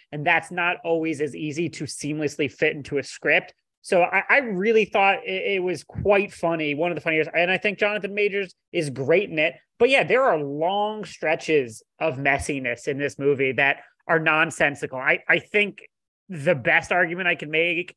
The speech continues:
for Paul Rudd's, uh, for Scott Lang's arc is that he has to learn to trust Cassie to, to be an adult who's capable. But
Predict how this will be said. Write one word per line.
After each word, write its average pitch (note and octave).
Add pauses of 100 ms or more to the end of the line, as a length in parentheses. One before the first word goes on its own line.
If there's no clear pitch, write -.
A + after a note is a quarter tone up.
(120)
for E3
Paul E3
Rudd's, D#3
uh, E3+
for D#3
Scott D#3+
Lang's D#3+
arc D3 (280)
is C#3+
that F3
he F#3
has D#3+
to F3
learn D3+
to C#3+
trust -
Cassie D3
to, D3
to D3+
be D#3
an D3+
adult D3
who's C3+
capable. F3
But D#3